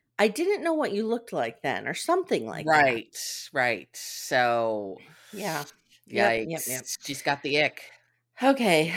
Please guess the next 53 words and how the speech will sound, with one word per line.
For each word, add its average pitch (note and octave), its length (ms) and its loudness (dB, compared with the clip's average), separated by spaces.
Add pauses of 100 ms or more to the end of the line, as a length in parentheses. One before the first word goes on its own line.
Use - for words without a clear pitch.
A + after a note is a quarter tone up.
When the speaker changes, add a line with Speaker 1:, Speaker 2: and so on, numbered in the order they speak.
Speaker 1:
let's G#4 360 0
scoot F4 320 2
over C4 240 2
to G3+ 60 2
Izzy, E3+ 580 0 (160)
your F#3 200 6
guy. - 340 0 (880)
Speaker 2:
Whew, A4+ 260 12 (380)
Speaker 1:
He - 200 0
Speaker 2:
he - 80 8
Speaker 1:
is B3+ 80 6
Speaker 2:
is G3 60 -4
Speaker 1:
not, F3+ 320 4
Speaker 2:
so F#3 160 4 (160)
Speaker 1:
he's F#3 340 0
not E3+ 220 2
my D#3+ 160 0
type. C3 380 0 (380)
Speaker 2:
Oh, G#4 120 10
he's G4 120 6
not G4+ 140 4
my E4+ 140 2
Speaker 1:
Mm-mm. D4 120 -4
Speaker 2:
type. B3+ 200 -4
He's B3+ 180 -2
not C#4+ 180 0
my D4 120 2
Speaker 1:
Mm-mm. A3+ 40 0
Speaker 2:
normal G3 240 0
type D3 280 0
at B2+ 80 0
all. B2 400 2 (180)
Well, F3+ 220 4
Speaker 1:
Mm-mm. - 60 6
Speaker 2:
I G#3 40 8
was, G#3+ 160 0
as A#3 120 2
I E4+ 60 6
was E4 120 0
watching D#3+ 260 2
this C#3 160 -6
and C3+ 160 -8 (160)
thinking C#3 280 -6
that B2+ 120 -6
we C3 80 -6
were B2+ 140 -8
going A#2+ 140 -4
to A#2 60 -10
talk B2 220 -4
about C#3 240 -8
this, D#3 160 -10
I'm D3 80 -8
like, D#3 180 -6